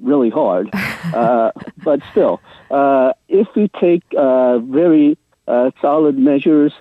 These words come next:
Speaker 1: uh, very, uh, tough measures,
Speaker 2: Mm.
Speaker 1: then I think we can stop the, uh, won from going, uh, beyond fifteen hundred.
Speaker 2: Mm.
Speaker 1: Uh, but it's going to take, uh, a lot of pain, including the interest rate increases, getting the swap, and
Speaker 2: Mm.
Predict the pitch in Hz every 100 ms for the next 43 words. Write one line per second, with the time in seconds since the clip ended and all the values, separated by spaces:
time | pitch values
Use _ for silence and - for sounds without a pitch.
0 | - - 123 123 120 123 147 139 135 127
1 | 127 120 117 - 165 - 156 151 160 151
2 | 165 _ - 170 160 147 131 - 214 233
3 | 165 165 143 - 151 147 147 147 135 123
4 | 117 131 135 139 123 131 123 127 127 -
5 | 110 110 107 127 131 120 120 147 - 131
6 | 113 151 165 127 131 _ - 170 160 113
7 | 110 113 117 139 131 123 - 151 147 -
8 | 131 - 131 131 - - _ _ - 120
9 | 113 113 113 110 127 143 127 - 131 135
10 | 131 - 135 127 - 156 151 139 131 131
11 | 123 143 135 139 131 131 135 135 127 135
12 | 131 - _ _ _ 123 127 113 - 123
13 | 113 120 - _ _ - 117 117 120 -